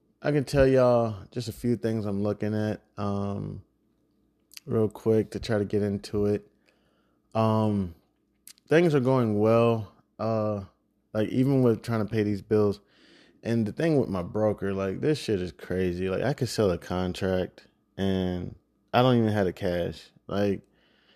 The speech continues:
I mean, I get the cash, but, like, I go to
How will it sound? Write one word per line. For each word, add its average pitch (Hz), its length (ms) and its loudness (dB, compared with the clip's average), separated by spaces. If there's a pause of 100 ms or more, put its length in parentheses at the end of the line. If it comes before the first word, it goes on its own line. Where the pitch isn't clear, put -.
(180)
I 120 120 2
mean, 131 340 6
I 120 60 2
get 120 240 4
the 127 80 -2
cash, 135 680 4
but, 104 160 4
like, 110 360 2
I 113 100 -4
go 131 120 6
to 117 220 6